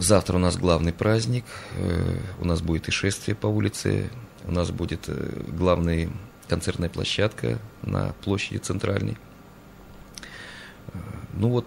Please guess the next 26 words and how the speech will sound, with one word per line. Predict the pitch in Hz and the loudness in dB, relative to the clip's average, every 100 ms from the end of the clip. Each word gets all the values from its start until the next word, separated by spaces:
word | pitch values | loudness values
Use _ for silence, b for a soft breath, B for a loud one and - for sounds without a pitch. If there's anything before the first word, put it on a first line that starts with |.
| - | 0
я | 90 110 | 4 6
не | 107 | 4
хотел | 107 147 | 2 2
бы | 120 | 2
все | 95 - | 2 0
сюрпризы | - 90 - 95 82 | 2 0 2 2 4
выдавать. | 85 90 85 80 | 2 4 4 2
Я | 90 | 0
думаю, | 92 92 | 2 0
что | - - 90 87 | 0 0 2 2
жители | 98 - 87 | 0 0 -2
города, | 82 135 104 82 | 2 2 2 0
те, | 95 87 | 2 0
кто | - - 90 - | 0 -4 -2 0
любит | 92 82 - | 2 0 0
праздники | - 90 85 - | 2 2 0 -6
и | |
фестивали, | 92 - 98 123 104 | -8 -2 0 2 2
обязательно | 82 98 95 95 | 2 0 0 -2
приходят. | 107 - 90 - B B B B B | -2 0 -2 -2 B B B B B
И | 95 | 4
вот, | 107 - - - - - - | 4 2 -8 -20 -20 -14 -6
э, | 78 | -2
что | - 117 | -2 2
я | 107 | 4
замечаю, | 98 101 101 139 147 104 - | 4 4 4 2 2 0 -2